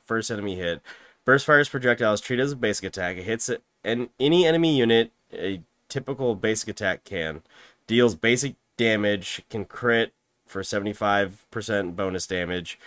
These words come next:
and applies on hit and on attack effects at a hundred percent effectiveness to the first enemy hit. Burst fire's cooldown and cast time are reduced with basic attack speed, with a maximum of one point five attacks per second, sixty percent of attack speed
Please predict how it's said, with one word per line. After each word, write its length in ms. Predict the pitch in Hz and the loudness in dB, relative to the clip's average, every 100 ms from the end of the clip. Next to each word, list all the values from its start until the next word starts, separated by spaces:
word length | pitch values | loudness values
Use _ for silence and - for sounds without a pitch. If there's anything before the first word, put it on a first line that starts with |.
| - _ | -20 _
and 80 | - | -6
applies 400 | 101 110 107 98 | -4 0 2 0
on 260 | 104 110 113 | 0 -2 -2
hit 260 | 110 107 | -2 -2
and 100 | 90 | -4
on 160 | 92 104 | -6 -4
attack 340 | 104 110 101 | -2 -2 -2
effects 360 | 101 98 92 - | -2 -4 -4 -4
at 60 | |
a 40 | 85 | -8
hundred 180 | 95 90 | -10 -10
percent 240 | 101 110 | -8 -6
effectiveness 540 | 101 98 92 82 90 | -2 -4 -2 -6 -6
to 60 | - | -8
the 80 | 80 | -10
first 320 | - 95 - | -4 -4 -4
enemy 380 | 87 82 71 67 _ | -6 -6 -10 -14 _
hit. 240 | - 78 - _ _ - - _ _ | -6 -6 -8 _ _ -20 -20 _ _
Burst 300 | 110 127 - | 4 4 4
fire's 340 | 135 127 117 | 4 6 4
cooldown 480 | - - 147 147 151 | 0 0 4 6 4
and 140 | 139 123 | 2 -2
cast 340 | 135 123 123 | 2 2 2
time 240 | 123 104 | 0 0
are 40 | 98 | 0
reduced 460 | 92 85 101 113 | -2 -2 -2 -2
with 200 | 117 90 | -6 -8
basic 300 | - 101 - | -2 -2 -2
attack 360 | 113 - 104 101 | -6 0 0 0
speed, 440 | - - 95 87 | -6 -8 -6 -4
with 100 | 85 | -6
a 60 | 85 | -6
maximum 760 | 85 98 107 113 107 107 107 107 _ _ _ _ _ | -2 0 0 -4 -4 -2 -4 -8 _ _ _ _ _
of 500 | - 87 87 87 78 | -4 -2 0 -2 -4
one 280 | 80 95 107 | -4 -2 -2
point 240 | 113 110 | -2 -4
five 180 | 104 101 | -2 -2
attacks 340 | 92 104 95 - | -2 -2 -2 -4
per 140 | 107 | -10
second, 540 | 95 - 95 87 78 - | -6 -4 -4 -4 -8 -8
sixty 320 | - 104 - | -10 -10 -10
percent 240 | 101 - | -10 -8
of 80 | 92 | -8
attack 340 | 87 - 95 | -8 -2 -2
speed 440 | - - 87 85 | -2 -8 -8 -8